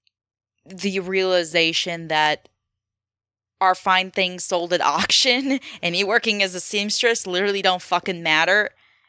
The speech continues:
and class doesn't matter anymore. When Rose grabs her and says, "Mother, shut up. Don't you understand?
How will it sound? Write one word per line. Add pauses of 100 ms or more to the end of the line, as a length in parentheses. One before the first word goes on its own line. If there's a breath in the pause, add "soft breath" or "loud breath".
and
class
doesn't
matter
anymore. (1080)
When
Rose
grabs
her
and
says,
"Mother,
shut
up.
Don't
you
understand?